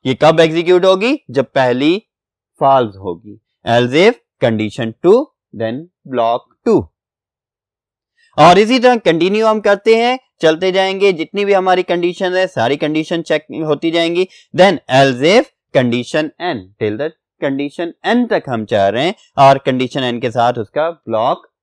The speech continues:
n आ गया है। अब इनमें से ऊपर जितनी भी कंडीशंस हैं, कोई भी कंडीशन ट्रू नहीं होती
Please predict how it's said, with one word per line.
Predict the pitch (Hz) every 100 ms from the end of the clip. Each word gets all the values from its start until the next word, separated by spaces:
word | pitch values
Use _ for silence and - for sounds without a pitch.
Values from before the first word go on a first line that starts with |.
| _
n | 110 98 -
आ | 90 -
गया | -
है। | - _ 120 _ _ _ _ _ _ _ _ _ _ _ _ _ _ _ _
अब | 165 175 -
इनमें | 151 185 214 214 175
से | 175 170 165 151
ऊपर | 160 170
जितनी | 156 151 - 220
भी | 214
कंडीशंस | 180 151 139 - 151 139
हैं, | 143 147
कोई | - 165
भी | 165 170
कंडीशन | 151 143 143 156 143
ट्रू | 143 147
नहीं | 139 139 160
होती | 143 110 - 139